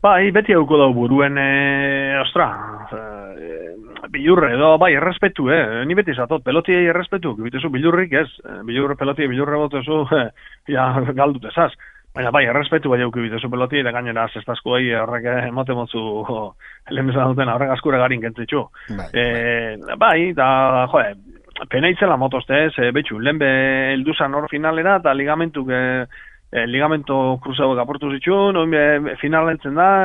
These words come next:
Speaker 1: eh, pelotazu, eh, suerte txarra euki dau, eh, eh, aurreko baten be euki dan beste zozer, eta, eh, bai, ez da, lezinoekin ez da suerte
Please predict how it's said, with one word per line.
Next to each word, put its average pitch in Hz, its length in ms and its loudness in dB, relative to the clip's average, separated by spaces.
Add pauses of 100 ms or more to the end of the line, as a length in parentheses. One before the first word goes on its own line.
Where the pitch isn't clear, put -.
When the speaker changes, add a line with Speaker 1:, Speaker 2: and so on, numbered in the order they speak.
(100)
Speaker 1:
eh, 139 140 0
pelotazu, 143 520 -2
eh, 170 220 -2
suerte 170 320 -2
txarra 185 320 2
euki 120 160 -2
dau, 175 240 4
eh, 120 240 -2 (500)
eh, 117 220 -2
aurreko 160 320 4
baten 135 220 2
be 135 60 2
euki 127 200 -2
dan 131 140 -2
beste 131 260 -4
zozer, 165 720 2
eta, 123 200 2 (360)
eh, - 100 -10
bai, 160 180 2 (100)
ez 135 120 -4
da, 165 80 2
lezinoekin 170 680 -2
ez 131 80 -10
da 143 300 2
suerte 117 640 -4